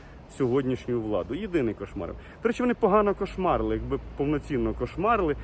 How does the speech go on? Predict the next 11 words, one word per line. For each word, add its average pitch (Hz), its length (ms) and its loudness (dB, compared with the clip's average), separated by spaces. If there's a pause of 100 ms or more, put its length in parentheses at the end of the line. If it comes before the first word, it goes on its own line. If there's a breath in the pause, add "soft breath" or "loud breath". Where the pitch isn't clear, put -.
(240 loud breath)
то 170 80 6
й 165 60 8
люди 175 300 0
би 123 160 4
їх 123 160 -2 (120)
підтримували. 104 600 0
А 190 60 2
вони 254 260 0
ж - 100 -6
намагалися 160 480 2
завжди 139 400 0